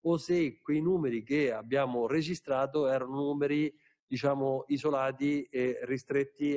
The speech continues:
a un periodo appunto limitato. I risultati che stiamo vedendo, eh, attestano il fatto che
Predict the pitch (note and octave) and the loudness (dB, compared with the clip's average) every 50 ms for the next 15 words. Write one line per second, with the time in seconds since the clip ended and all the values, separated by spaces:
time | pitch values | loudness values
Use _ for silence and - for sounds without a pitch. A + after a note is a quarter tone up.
0 | - _ - A#2 A#2+ B2+ B2+ B2+ - _ _ _ - - D3 C3+ C3 B2+ B2+ B2+ | -2 _ -4 -2 -2 -2 -2 -4 -8 _ _ _ -2 0 2 2 2 2 2 2
1 | B2+ B2+ - - - B2 A#2+ A#2 A2 A#2+ A2+ A#2 A2 A2 G#2+ F#2+ G2 F#2 F2+ F#2 | 2 0 0 -2 -4 -4 -2 0 0 0 0 0 0 0 -2 -4 -6 -10 -12 -14
2 | - _ - _ _ _ _ - - - - _ _ _ _ _ _ _ _ _ | -20 _ -20 _ _ _ _ -20 -20 -20 -20 _ _ _ _ _ _ _ _ _
3 | _ _ _ - - D3+ E3 F3+ F3 B2+ D#3 D#3 C#3 - F#3 F#3 E3+ D3 B2+ - | _ _ _ -4 -2 0 0 0 0 -2 -4 -6 -4 0 0 0 2 0 0 -2
4 | - A2+ A2+ A2 A2 A2 G#2+ - - - - G#2+ - - - E3 E3 E3 D#3+ D3 | -2 -2 0 0 -2 -2 -6 -10 -14 -12 -10 -10 -6 -2 0 0 0 2 0 0
5 | C3+ B2+ A#2+ - A#2+ G#2+ A2+ C#3 C#3 C#3 C#3+ D3 C#3 B2 A2+ A2 A2 G#2 G#2+ G#2 | 0 -2 -4 -8 -8 -2 0 0 2 2 2 2 2 0 -2 -2 -2 0 0 0
6 | G2+ G2 F#2 G#2+ - _ _ _ _ _ _ _ - - A#2 A2 G#2+ G#2+ G#2+ A2 | 0 -2 -4 -8 -14 _ _ _ _ _ _ _ -12 -6 -4 -2 0 0 0 -2
7 | A2 - A2+ A#2 - - F#3 F3+ D3+ - - C3 B2 B2+ B2+ A#2+ - - D#3 D3 | -4 -4 -6 -6 -2 0 0 0 0 0 -2 -2 0 0 -2 -2 -2 -2 0 0
8 | C3+ C3 - - A2 G#2+ G2+ - - C#3+ C#3 C3+ B2 G#2+ G2 F#2+ _ _ | -2 -2 -6 -4 -4 -4 -4 -2 0 0 2 2 0 -2 -6 -10 _ _